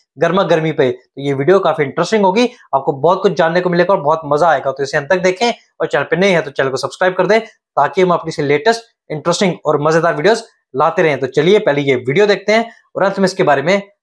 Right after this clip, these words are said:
बात करेंगे। जय हिंद, जय भारत।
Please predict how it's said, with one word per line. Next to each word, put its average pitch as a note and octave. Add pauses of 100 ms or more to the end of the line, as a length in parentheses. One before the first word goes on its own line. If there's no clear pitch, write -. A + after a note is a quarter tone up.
बात F3+
करेंगे। C3+ (280)
जय C#3+
हिंद, A3 (440)
जय E3
भारत। A#2+